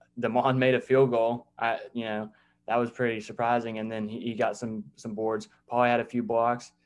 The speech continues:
It was just more exciting as far as watching the big men. Uh, obviously, Isaiah struggled, but, you know, give credit when credit's due. They, they came out and played a good game. And we've seen Pauly start once, but it was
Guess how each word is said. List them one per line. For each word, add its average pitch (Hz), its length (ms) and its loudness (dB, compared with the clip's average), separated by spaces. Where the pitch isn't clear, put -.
It 143 60 -4
was 156 80 -2
just 165 140 -6
more 175 180 4
exciting 143 640 0
as 113 160 -4
far 120 360 2
as 107 140 -6
watching 110 340 -2
the 104 80 -4
big 101 200 -2
men. 101 300 -4
Uh, 104 280 0
obviously, 107 420 -2
Isaiah 104 400 2
struggled, 107 500 -2
but, 110 220 0
you 135 80 0
know, 120 300 2
give 127 200 4
credit 127 280 4
when 117 120 -4
credit's 113 360 -2
due. 120 220 -2
They, 107 180 0
they 107 140 -2
came 120 220 -6
out 117 100 -2
and 117 100 -10
played 110 180 -2
a 113 40 -4
good 120 180 -2
game. 117 320 -6
And 107 380 -2
we've 117 200 -4
seen 131 260 0
Pauly 127 280 2
start 117 260 0
once, 117 340 -2
but 113 200 -4
it 113 60 0
was 110 300 -8